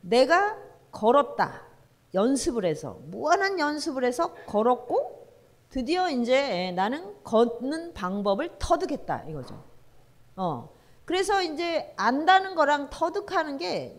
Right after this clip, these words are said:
나란히 가는 건데 이거를 동양에서는 깨달음이라고 하는 거예요. 깨달음. 깨달음은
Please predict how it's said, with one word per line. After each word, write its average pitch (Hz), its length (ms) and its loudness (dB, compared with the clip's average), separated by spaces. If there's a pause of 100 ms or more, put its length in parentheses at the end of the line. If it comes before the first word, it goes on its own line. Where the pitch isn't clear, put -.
나란히 381 680 2
가는 214 1000 2
건데 202 720 0 (280)
이거를 370 340 2
동양에서는 262 720 -2
깨달음이라고 254 880 0
하는 180 200 -8
거예요. - 180 -16 (140)
깨달음. 185 500 -2 (400)
깨달음은 311 720 6